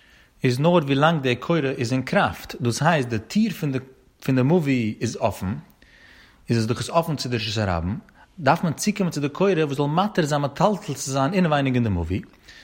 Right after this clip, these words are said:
דעמאלט זאג איך, אבער ווי לאנג דער קורא איז אין קראפט, מעג מען זיך אויך מיט טלטל זיין, אינטער דער קורא.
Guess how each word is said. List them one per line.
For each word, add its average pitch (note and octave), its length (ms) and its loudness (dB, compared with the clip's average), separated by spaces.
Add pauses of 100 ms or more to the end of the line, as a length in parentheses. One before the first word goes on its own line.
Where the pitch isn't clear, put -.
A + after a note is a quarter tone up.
(140)
דעמאלט D3+ 260 4
זאג F#3 180 0
איך, D#3 140 -2
אבער A2 100 -4
ווי G#2 100 2
לאנג D#3+ 160 2
דער A#2+ 100 -2
קורא F3 160 4
איז D#3 180 0
אין A#2 80 -2
קראפט, F#3 400 -2
מעג E3+ 180 0
מען F3+ 80 -2
זיך D#3 260 -4
אויך F#3+ 200 2
מיט D#3 100 -4
טלטל F3+ 300 0
זיין, D3 280 2
אינטער F3 280 0
דער C#3 180 -4
קורא. F3 180 0